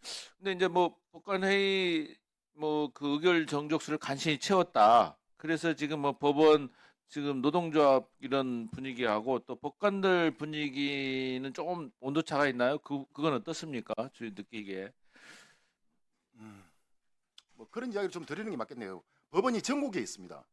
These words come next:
Speaker 2: 어, 심지어는 조희대 대법원장이 근-, 법관으로 근무했던 곳이 대구 법원이에요. 대구 지방법원이에요. 대구 지방법원 직원들을 좀 만나봤는데, 어, 대-, 조희대 대법원장은 개인적인 그 인격 면에서는 정말 좋은 사람입니다.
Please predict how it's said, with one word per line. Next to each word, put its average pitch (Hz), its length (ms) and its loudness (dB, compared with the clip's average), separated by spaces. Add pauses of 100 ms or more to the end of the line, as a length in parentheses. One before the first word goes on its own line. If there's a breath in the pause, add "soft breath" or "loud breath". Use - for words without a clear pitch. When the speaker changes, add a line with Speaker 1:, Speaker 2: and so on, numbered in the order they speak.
(640)
Speaker 2:
어, 107 260 -12
심지어는 214 480 -4
조희대 226 320 -2
대법원장이 175 880 -4
근-, 185 300 -8 (160)
법관으로 202 340 -2
근무했던 185 320 -8
곳이 107 220 -12
대구 226 200 -6
법원이에요. 80 500 -16
대구 185 180 -8
지방법원이에요. 85 680 -12 (720)
대구 220 200 -2
지방법원 190 840 0
직원들을 170 380 -6
좀 139 100 -10
만나봤는데, 131 800 -4 (380)
어, 52 320 -20 (1300)
대-, 202 260 4
조희대 226 280 -4
대법원장은 233 460 0
개인적인 208 1160 0
그 156 140 -10
인격 262 260 -6
면에서는 156 380 -8
정말 170 240 -4
좋은 135 200 -6
사람입니다. 80 540 -12